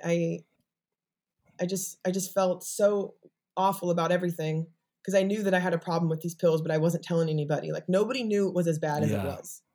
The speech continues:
Speaker 1: My, my
Speaker 2: For
Speaker 1: husband knew I was
Speaker 2: sure.
Speaker 1: taking too many, but he didn't know it was that many 'cause I would hide it. It's
Speaker 2: No.
Speaker 1: really easy to take pills without anybody knowing. You just have, you know, it's easy. And
Speaker 2: Yeah.
Speaker 1: so, and I knew that.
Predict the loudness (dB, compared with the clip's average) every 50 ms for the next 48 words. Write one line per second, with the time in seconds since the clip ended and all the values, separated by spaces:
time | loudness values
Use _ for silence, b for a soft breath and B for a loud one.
0 | _ _ _ _ _ _ _ _ _ -6 -4 -2 0 0 0 2 2 2 2 2
1 | 2 2 2 2 2 4 4 2 2 0 -2 -4 -4 -4 -2 -4 -4 -4 -2 -2
2 | -2 0 0 0 0 -2 -2 -4 -6 -8 _ -8 -4 -2 0 0 -2 -2 -4 -10
3 | _ _ _ _ _ _ _ _ _ _ _ _ _ _ _ -8 -6 -4 -2 -2
4 | 0 2 4 4 4 4 4 4 4 4 4 4 -2 -10 -18 _ _ -2 0 0
5 | 0 0 0 -2 -2 -2 -2 -6 -12 -14 -16 -16 _ _ _ _ _ _ -20 -20
6 | -20 _ -4 0 2 2 4 4 4 4 4 2 2 2 2 0 0 -2 -2 0
7 | 0 0 0 0 0 0 0 0 2 2 0 2 2 2 0 0 2 2 2 2
8 | 2 0 -4 -4 -4 0 0 0 2 2 0 0 2 2 2 2 2 0 -2 -6
9 | -10 -14 -6 -4 -2 -2 -2 -2 -4 -8 _ _ -2 -2 0 -2 -2 -6 -10 _
10 | _ _ _ _ _ _ _ _ -4 -2 0 0 0 -2 -6 -10 _ _ _ _
11 | _ _ _ _ _ _ _ _ _ _ _ _ _ 0 0 2 4 4 4 4
12 | 4 4 4 2 2 2 2 2 0 -4 -14